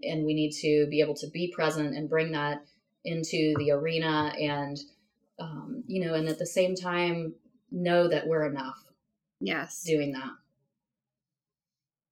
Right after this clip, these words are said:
Speaker 2: That's beautiful. Um,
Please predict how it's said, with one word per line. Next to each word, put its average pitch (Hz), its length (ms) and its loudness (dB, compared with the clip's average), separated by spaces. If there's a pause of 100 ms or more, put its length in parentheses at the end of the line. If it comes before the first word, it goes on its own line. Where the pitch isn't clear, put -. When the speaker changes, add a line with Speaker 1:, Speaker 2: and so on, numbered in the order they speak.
(240)
Speaker 2:
That's 294 200 -8
beautiful. 185 580 -6 (800)
Um, 170 460 6